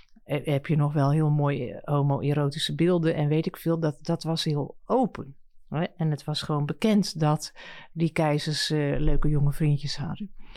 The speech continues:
Als je kijkt ook, eh, naar bijvoorbeeld de jaren twintig, dertig in Berlijn. Hè, daar was ook een hele levendige homocultuur. Alleen, ja, op een gegeven moment, ehm,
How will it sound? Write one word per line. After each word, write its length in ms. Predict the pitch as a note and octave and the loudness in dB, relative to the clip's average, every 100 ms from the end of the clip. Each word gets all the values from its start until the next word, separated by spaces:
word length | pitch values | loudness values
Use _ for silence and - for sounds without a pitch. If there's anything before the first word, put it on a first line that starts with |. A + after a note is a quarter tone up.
| - - - - - - - - - - - - - - | -12 -10 -10 -14 -14 -16 -18 -20 -20 -20 -18 -14 -10 -4
Als 180 | F3+ E3+ | -2 -2
je 60 | |
kijkt 360 | - F3+ E3+ - | 0 0 0 0
ook, 300 | E3+ E3+ F3 | 0 0 2
eh, 240 | E3+ E3 F3 - - - - - D3 F3 | 2 2 0 -6 -20 -20 -20 -16 -8 0
naar 360 | F#3 E3+ E3 | 4 4 2
bijvoorbeeld 380 | E3+ F#3 E3+ F3 | 2 0 0 0
de 80 | F3+ | 2
jaren 300 | F3 E3 F3 | 2 2 0
twintig, 340 | F#3 F3 E3+ | 2 2 2
dertig 380 | D#3 F3+ F#3 B2 | 2 0 0 0
in 160 | E3+ E3+ | 2 4
Berlijn. 640 | E3 D#3+ F#3+ E3 C#3+ C#3 - - | 4 4 4 4 2 0 -6 -6
Hè, 120 | G3 | -2
daar 100 | F#3 | 0
was 200 | F3 E3 | 0 -2
ook 100 | F3+ | 0
een 60 | F3 | 0
hele 300 | F#3 G3 F3 | 2 2 2
levendige 880 | F3+ F#3 F#3+ F#3 E3+ E3+ F3 E3 D#3+ - - - - | 2 2 2 2 2 2 2 0 0 -6 -20 -20 -6
homocultuur. 960 | - G3+ A3+ F#3+ - D#3 - C3+ C#3 - - _ _ _ - - - - - - - - - - - - | 0 2 4 2 -2 -6 -4 -4 -4 -8 -20 _ _ _ -20 -20 -20 -20 -20 -20 -20 -20 -20 -20 -20 -12
Alleen, 340 | - F#3 G#3 G3+ | -2 2 2 2
ja, 200 | - F#3+ | 0 0
op 140 | G3 - | -2 -2
een 60 | |
gegeven 300 | - A#3+ G3+ | 0 2 4
moment, 400 | F#3 F3+ F#3+ - - | 4 4 0 -4 -14
ehm, 480 | - F3+ F3 E3+ | -4 0 2 2